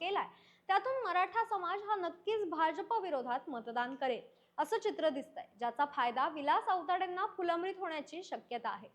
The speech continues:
नांदेड हा पूर्वीपासूनच काँग्रेसचा बालेकिल्ला राहिलाय, मात्र अशोकराव चव्हाण भाजपमध्ये गेल्यानंतर हा मतदारसंघ देखील भाजपच्या गोटात दाखल होईल असं वाटत होतं.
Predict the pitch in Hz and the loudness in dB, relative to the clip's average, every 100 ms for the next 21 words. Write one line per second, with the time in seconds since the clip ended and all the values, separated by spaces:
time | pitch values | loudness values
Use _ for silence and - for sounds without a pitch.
0 | _ _ _ _ 330 330 330 427 480 508 | _ _ _ _ 2 4 4 4 4 4
1 | 415 381 427 440 440 427 453 440 339 320 | 2 2 2 0 -2 -4 -4 0 0 0
2 | 359 - 349 311 254 254 269 285 254 240 | -4 -2 0 2 2 2 -4 -2 0 0
3 | 220 196 - _ 220 226 269 262 302 320 | -4 -12 -16 _ -10 0 0 2 -2 2
4 | 330 320 339 320 370 453 311 294 403 494 | 0 2 0 2 0 0 2 2 2 0
5 | 480 381 440 392 370 392 381 539 - - | 0 0 -2 0 2 2 0 -4 -6 -10
6 | _ - - 403 415 392 403 427 427 415 | _ -16 -2 0 2 2 4 4 2 0
7 | 415 403 392 427 427 311 285 359 359 403 | 0 0 -2 -2 0 0 0 -2 0 0
8 | 381 349 339 302 254 247 294 330 254 349 | 0 -2 -2 0 2 0 0 -4 -2 -4
9 | 233 196 - 262 240 226 339 330 - | -4 -10 -6 0 0 2 -2 -2 -8